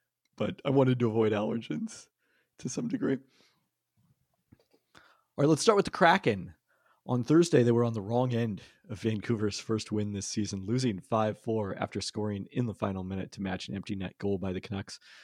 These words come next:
who have still never lost to their I five rivals as yet in the, uh, year plus of the Kraken's exist-, existence. But, uh, a better result Saturday as the Kraken closed out their homestand with a three one win over Pittsburgh, getting an empty netter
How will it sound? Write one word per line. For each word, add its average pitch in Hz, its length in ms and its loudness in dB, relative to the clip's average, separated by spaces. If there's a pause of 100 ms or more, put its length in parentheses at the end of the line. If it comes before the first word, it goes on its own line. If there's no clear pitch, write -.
who 160 120 4
have 131 80 0
still 175 240 4
never 147 420 6
lost 127 640 0 (520)
to 110 200 2
their 98 300 2
I 98 200 0
five 98 360 -2
rivals 98 680 -4 (460)
as 98 240 -2
yet 95 340 -2 (440)
in 92 200 -6
the, 95 240 -2
uh, 95 180 -4
year 113 260 0
plus 98 380 -2
of 104 60 -12
the 104 80 -4
Kraken's 95 520 -2
exist-, - 440 -6 (100)
existence. - 640 -4
But, - 260 -4
uh, 107 160 2
a 151 80 2
better 220 220 8
result 147 340 6
Saturday 110 520 0 (280)
as 92 220 -4
the - 300 -6 (340)
Kraken 113 380 0
closed 202 340 4
out 113 120 4
their 104 100 0
homestand 104 340 -2
with 92 140 -6
a 95 80 -4
three 120 240 -2
one 101 240 0
win 95 280 -4
over 165 240 4
Pittsburgh, 95 520 -6
getting 95 180 -6
an 90 160 -8
empty 120 240 -4
netter 95 240 -4